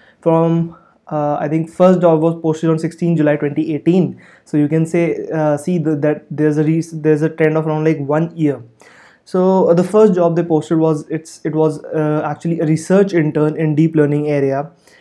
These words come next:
and they had around, like, two eighty-six applicants at that time. Uh, so I'm telling you the total applications they got. Uh, yeah,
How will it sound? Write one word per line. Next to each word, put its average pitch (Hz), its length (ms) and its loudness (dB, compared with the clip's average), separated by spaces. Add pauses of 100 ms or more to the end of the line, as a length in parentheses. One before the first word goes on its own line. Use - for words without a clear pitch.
(120)
and 151 460 0
they 156 80 6
had 175 260 0
around, 180 220 4
like, 170 180 -2
two 202 160 0
eighty-six 175 480 -2
applicants 156 720 0
at 147 160 -4
that 143 320 -4
time. 127 360 -10 (380)
Uh, 139 160 -2
so 170 100 0
I'm 160 140 4
telling 175 240 4
you 185 60 6
the 170 100 -2
total 170 260 2
applications 143 640 -4
they 143 120 0
got. 123 320 -12 (420)
Uh, 139 440 -2 (240)
yeah, 208 300 0